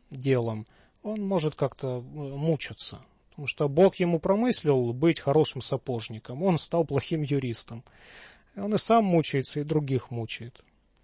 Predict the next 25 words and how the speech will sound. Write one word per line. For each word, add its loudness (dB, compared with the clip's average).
Ладно, 4
юристом, 2
а -2
если 2
врачом 0
плохим -10
или 0
учителем? -6
Так 0
что 2
вопрос, 6
конечно, 0
выбора 4
профессии, -2
выбора 4
жизненного 4
пути, 0
он 4
важен. 4
Он -8
важен, 2
не 0
надо 4
этим 0
пренебрегать. 2